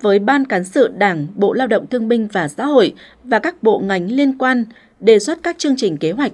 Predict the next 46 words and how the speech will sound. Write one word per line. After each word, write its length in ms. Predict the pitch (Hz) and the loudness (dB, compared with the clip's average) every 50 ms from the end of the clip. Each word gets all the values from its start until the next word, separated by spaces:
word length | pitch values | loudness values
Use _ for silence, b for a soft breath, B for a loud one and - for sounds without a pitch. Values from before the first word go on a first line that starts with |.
| - | -4
và 80 | 165 170 | -6 -6
nhiệm 240 | 156 170 175 - - | -4 -4 -6 -6 -2
vụ, 200 | - 185 - - | -2 -2 -2 -2
giải 220 | - 202 175 151 - | -4 -4 -4 -4 -4
pháp 160 | - 294 370 - - | -6 -8 -8 -6 -6
thực 180 | - 196 180 - | -6 -6 -4 -2
hiện 240 | - 180 - - 175 | -4 -4 -2 -2 -6
mục 220 | 175 156 - _ | -6 -8 -8 _
tiêu 200 | - 233 240 226 | -2 0 2 2
đến 320 | 202 185 175 165 175 208 247 | 2 0 -2 -2 -4 -4 -4
năm 280 | 262 254 233 233 214 214 B B B B B | -4 -4 -4 -4 -6 -8 B B B B B
hai 160 | _ - 285 | _ -2 0
nghìn 260 | 254 233 202 175 165 165 | 0 2 0 0 -2 -4
ba 120 | 202 214 | -4 -2
mươi, 320 | 208 214 220 214 208 190 196 B B B B B B B B - | 2 4 6 6 6 4 2 B B B B B B B B -2
thu 160 | 302 277 269 | 2 2 2
hút 220 | 320 381 370 - | 2 0 -2 -4
năm 240 | 254 254 294 285 285 | -2 0 2 2 2
mươi 280 | 294 294 294 277 262 247 262 | 2 2 2 0 0 -2 -2
đến 280 | 180 180 170 180 233 | -2 -2 -2 -2 -2
năm 140 | 269 277 262 | -2 -2 -2
mươi 80 | 254 254 | -2 -2
lăm 120 | 254 240 | -4 -4
phần 200 | 220 - 175 160 | -2 -4 -4 -4
trăm 200 | 156 - 233 226 | -4 -6 -8 -8
học 140 | 208 175 143 | -8 -8 -10
sinh 260 | - - 214 220 202 | -6 -4 -4 -4 -4
trung 180 | 196 - 220 196 | -4 -4 -4 -2
học 200 | 190 190 156 b b b b b b _ | -2 -2 -4 b b b b b b _
vào 140 | - 220 202 | -2 -2 0
hệ 160 | 202 196 - | 0 -4 -4
thống 260 | - - 170 165 190 | -4 -4 -4 -4 -4
giáo 200 | 247 - 180 165 | -6 -6 -6 -4
dục 220 | 196 277 254 - - | -2 -2 -2 -2 -2
nghề 140 | 185 175 160 | -4 -4 0
nghiệp. 220 | 165 180 175 156 - _ _ _ _ _ _ _ _ _ _ _ _ _ _ _ _ _ _ _ _ _ _ _ _ _ _ _ _ _ _ _ _ _ _ _ _ _ _ _ _ _ _ _ _ | 2 2 2 0 -2 _ _ _ _ _ _ _ _ _ _ _ _ _ _ _ _ _ _ _ _ _ _ _ _ _ _ _ _ _ _ _ _ _ _ _ _ _ _ _ _ _ _ _ _
Ban 300 | - - 294 302 285 277 | 2 4 4 4 4 2
Cán 200 | - 233 185 196 | 2 0 -2 -2
sự 260 | 190 - 277 220 - - 180 | 0 2 2 2 2 0 -2
Đảng, 320 | 220 208 185 170 156 147 151 - | -2 -2 -2 -2 -6 -8 -10 -6
Bộ 180 | - 196 226 208 | 2 4 4 4
Thông 200 | 208 269 254 247 | 4 0 -2 -2
tin 180 | - 262 247 226 | -2 -2 -2 -2
và 120 | 202 185 | -4 -6
Truyền 280 | 160 - - 190 165 156 | -6 -4 -4 -4 -2 0
thông 320 | 220 226 226 220 208 185 | 0 0 2 2 0 -2